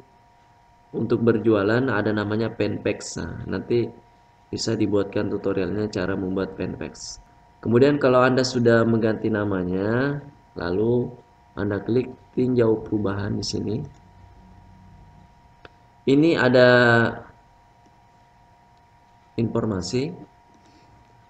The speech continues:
kami mengharuskan semua orang yang menggunakan Facebook untuk menggunakan nama mereka yang sebenarnya. Berarti kita ganti Abdul Ahyar,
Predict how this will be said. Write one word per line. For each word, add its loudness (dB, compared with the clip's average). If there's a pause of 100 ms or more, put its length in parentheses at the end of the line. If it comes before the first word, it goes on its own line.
(200)
kami 4
mengharuskan 0
semua 0
orang 0
yang 0
menggunakan -2
Facebook -2
untuk -4
menggunakan -4
nama -2
mereka -2
yang -2
sebenarnya. -4 (1400)
Berarti -10
kita -8
ganti -8 (1400)
Abdul -4
Ahyar, -4